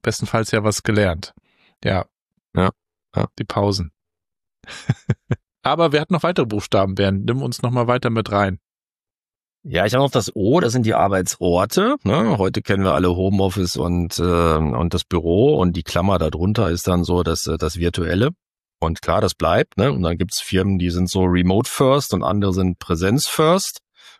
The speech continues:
Speaker 2: Und, äh, ich glaub, das reicht aber noch lange nicht, ne? Diese beiden. Und zwar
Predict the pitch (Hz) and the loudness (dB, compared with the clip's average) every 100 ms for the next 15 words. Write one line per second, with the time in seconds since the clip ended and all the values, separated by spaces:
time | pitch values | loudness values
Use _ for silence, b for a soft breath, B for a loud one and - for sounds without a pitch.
0 | B - 104 104 104 - 101 101 98 - | B -2 0 2 0 2 2 2 0 -2
1 | - 135 - 131 - 175 - 90 - _ | -2 -2 0 -2 -2 0 -2 -4 -6 _
2 | 92 85 85 85 82 82 - 131 170 - | -2 -2 0 0 -2 -6 -8 -4 -4 -4
3 | 87 87 80 - - - - _ _ 98 | -4 -4 -4 -4 -4 -8 -16 _ _ -6
4 | 92 90 - - 107 135 | -2 -4 -4 -2 0 0